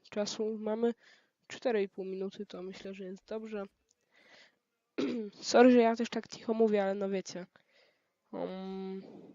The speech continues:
no, w domu jestem po prostu. Co, co tu dużo mówić, nie?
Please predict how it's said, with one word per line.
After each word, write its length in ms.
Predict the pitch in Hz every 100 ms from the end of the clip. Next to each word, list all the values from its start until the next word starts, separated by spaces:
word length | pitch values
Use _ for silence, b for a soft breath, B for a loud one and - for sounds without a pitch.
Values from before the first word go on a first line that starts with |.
| B B B _ _ _ _ _ _
no, 500 | 220 233 254 262 277 -
w 100 | -
domu 280 | 311 294 226
jestem 260 | - 214
po 80 | 214
prostu. 440 | 214 196 - 208 226 b b b b _
Co, 180 | - 220 - -
co 160 | 240
tu 140 | 220 226
dużo 240 | 233 233
mówić, 360 | 220 190 185 -
nie? 180 | 208